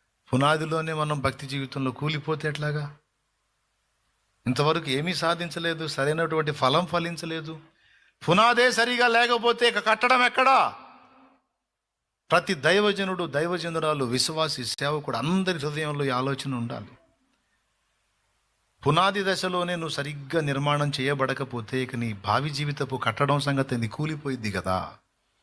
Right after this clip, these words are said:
అనేక మందిని నీకు అప్పజెప్పాలి దేవుడు, అనేక మందిని నీకు అప్పజెప్పాలి దేవుడు అని ఆశపడుతున్నావు.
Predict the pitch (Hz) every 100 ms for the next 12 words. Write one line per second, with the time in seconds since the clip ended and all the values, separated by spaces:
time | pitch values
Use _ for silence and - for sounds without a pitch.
0 | _ _ _ _ _ _ _ _ _ _
1 | _ _ _ - 175 226 240 240 240 240
2 | 240 233 214 226 226 233 233 233 226 208
3 | 233 220 185 123 123 185 202 202 208 208
4 | 202 196 185 175 196 185 190 190 185 160
5 | 180 185 175 160 160 170 180 175 185 165
6 | 107